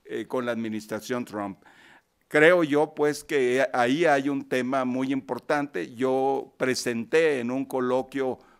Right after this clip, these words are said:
convocado por la Secretaría de Gobernación, lo pueden leer, este, está muy sencillo, eh, es transmigración centroamericana, violación a los derechos humanos en México,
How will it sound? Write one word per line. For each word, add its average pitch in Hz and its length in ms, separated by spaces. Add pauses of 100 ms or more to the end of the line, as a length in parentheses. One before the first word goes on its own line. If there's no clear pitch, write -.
convocado 120 760
por 117 180
la 110 100
Secretaría 113 560
de 127 80
Gobernación, 135 800 (460)
lo 127 240
pueden 139 340
leer, 123 340
este, 131 440
está 127 300
muy 127 260
sencillo, 139 920
eh, 110 260
es 120 160
transmigración 117 800
centroamericana, 127 1040 (340)
violación 120 560
a 135 80
los 113 180
derechos 120 440
humanos 127 560 (360)
en 131 220
México, 160 560